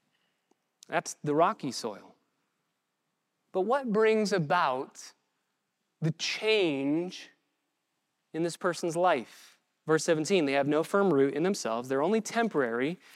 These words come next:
Then when affliction," that's the word phlipsis in the Greek, which means pressure. "When pressure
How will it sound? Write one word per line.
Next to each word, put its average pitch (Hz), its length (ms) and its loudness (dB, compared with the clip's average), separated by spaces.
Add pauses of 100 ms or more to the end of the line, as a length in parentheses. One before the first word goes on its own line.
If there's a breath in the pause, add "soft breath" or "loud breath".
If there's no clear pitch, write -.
(540 soft breath)
Then 170 680 4
when 170 320 2
affliction," 175 1400 0 (1000)
that's - 220 -12
the 139 420 2
word 151 300 4
phlipsis - 800 -2
in 170 240 2
the 156 80 2
Greek, 175 260 4
which 175 140 -4
means 170 180 0
pressure. 196 580 2
"When 156 220 0
pressure 190 720 0